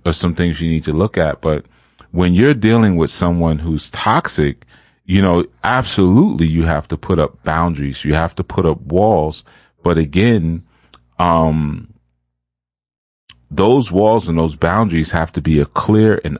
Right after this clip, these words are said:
honest, an honest, excuse me, statement, um, made by you without, without shadow of a doubt. And that statement is, is also, it's incorporated in your lifestyle. You know, sometimes we don't realize that. We feel like we have to open up our person, I mean, open up our mouths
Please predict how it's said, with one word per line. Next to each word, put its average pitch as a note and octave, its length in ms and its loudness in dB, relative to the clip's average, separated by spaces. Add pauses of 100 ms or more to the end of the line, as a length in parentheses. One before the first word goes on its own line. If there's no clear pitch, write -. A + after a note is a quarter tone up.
honest, F#2 540 0 (360)
an D#2+ 120 -2
honest, F#2+ 420 0
excuse D#2+ 360 -6
me, D2+ 100 -4
statement, D2 680 -6 (640)
um, D#2 440 0
made F2+ 420 0
by E2 200 0
you D#2+ 440 0
without, F2+ 520 -2
without E2+ 360 -2
shadow F2 340 0
of D2 120 -4
a D2+ 40 -2
doubt. F#2 360 -2 (400)
And E2+ 220 0
that G#2 200 -2
statement F#2 720 -2 (440)
is, - 380 0 (300)
is F#2 220 0
also, G2 380 0
it's - 240 -2
incorporated F#2 880 0
in E2 140 0
your F2+ 120 2
lifestyle. E2+ 640 -4 (800)
You F#2+ 120 2
know, F2+ 100 2
sometimes A2+ 500 0
we A2 100 4
don't F2 200 0
realize G2+ 460 2
that. D#2+ 220 0
We F2 100 0
feel G2+ 160 -2
like E2+ 160 0
we F2 100 2
have F2 220 0
to - 60 -2
open F#2+ 320 0
up F2 100 -4
our D#2+ 120 -2
person, D#2+ 600 -4
I E2+ 80 0
mean, E2 140 0
open F#2+ 260 0
up F#2 100 -2
our E2+ 60 -2
mouths F2+ 500 -2